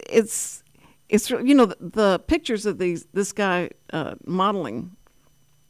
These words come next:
this has been out for about, I mean, three or four days, and, and I didn't know they were, uh, m-, Target was handling it, and so now they're wanting to figure out whether they're gonna take this out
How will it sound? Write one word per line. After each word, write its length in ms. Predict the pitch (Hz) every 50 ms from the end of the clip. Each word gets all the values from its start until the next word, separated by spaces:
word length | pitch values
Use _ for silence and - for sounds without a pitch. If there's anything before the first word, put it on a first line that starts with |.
| _ _ _ _ _ - -
this 220 | 196 190 190 -
has 140 | 208 185 165
been 180 | - 180 170 156
out 320 | 151 190 208 196 - -
for 100 | - -
about, 380 | 170 156 165 160 139 - - - _ _ _ _ _ _ _ _ _ -
I 180 | - 143 151 160
mean, 200 | 160 156 147 147 - _
three 140 | 156 170
or 40 | 170 160
four 180 | - 160 165
days, 420 | 151 170 165 165 165 160 151 - - - - - - - _ _ _ -
and, 340 | 170 170 180 175 165 180 - - _ _ _ _ _ _ _ _ _ _ -
and 100 | 147 -
I 80 | 202
didn't 160 | 247 226 208
know 140 | 202 208 247 233
they 100 | 220 196
were, 160 | 175 170 175 185 - - _ -
uh, 300 | - - 165 170 160 165
m-, 140 | 170 175 - - _ _
Target 340 | - - 190 220 254 247 160
was 160 | 127 175 -
handling 480 | - 190 170 165 143 156 156 156 156 160
it, 140 | - - _ - - - - - - _ _ _
and 200 | 160 185 196 185
so 200 | - - 190 185
now 240 | 170 185 196 196 208
they're 240 | 196 196 185 180 165
wanting 520 | 101 - 127 170 175 170 175 170 160 147
to 140 | - - 151
figure 320 | - _ - 208 143 190 190
out 140 | 160 123
whether 160 | 101 170 165 160
they're 140 | 151 185
gonna 200 | 190 160 156 151
take 340 | 151 - - 220 202 185 _
this 180 | - 156 - -
out 400 | 214 220 240 247 - - -